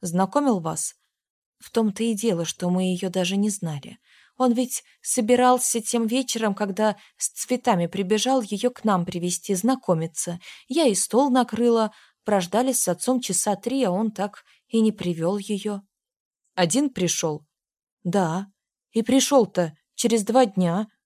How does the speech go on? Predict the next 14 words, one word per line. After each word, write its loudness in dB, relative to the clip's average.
вспомнила 4
она 2
вдруг, -2
хватаясь 0
за 0
сердце 0
и -2
испуганно 2
глядя -2
на 0
Назарова. -2
Представляете, 2
только 2
ведь 0